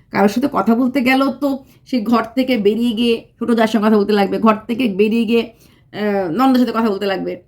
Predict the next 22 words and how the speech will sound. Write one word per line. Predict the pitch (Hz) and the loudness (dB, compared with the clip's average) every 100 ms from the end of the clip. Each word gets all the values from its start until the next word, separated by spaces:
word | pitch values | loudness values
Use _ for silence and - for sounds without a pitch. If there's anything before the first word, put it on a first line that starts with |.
| _ - | _ -14
কিন্তু | 180 180 | -8 -4
দিনের | 165 202 233 | -2 2 2
শেষে | 226 220 | 0 -4
তো | 226 | -4
একা, | 175 170 151 | -6 -4 -6
তাই | - 180 | -4 -2
না? | 208 - _ _ _ | -2 -6 _ _ _
ঠাকুর | 170 170 185 | -6 0 0
দেবো | 165 175 | 0 0
একা, | 180 180 190 180 | -2 -4 -4 -4
রান্না | 196 220 208 | 0 0 -2
করবো | 196 180 | -4 -4
একা, | 185 180 196 170 | -4 -4 -8 -10
খাবো | - 196 185 196 | -4 -2 -2 -4
একা, | 175 - 185 - _ - _ _ _ _ _ _ _ - - - | -4 -10 -16 -16 _ -20 _ _ _ _ _ _ _ -20 -20 2
এই | 277 262 | 4 6
জিনিসগুলি | 214 233 202 247 262 | 6 4 4 2 4
না | 254 165 | 2 -2
ভীষণ | 190 190 - 269 269 | -6 -8 -6 -4 -4
কষ্টকর, | - 185 - - 175 - - _ _ | -6 -8 -10 -14 -12 -12 -14 _ _
তাই | 202 | 2
না? | 226 | 2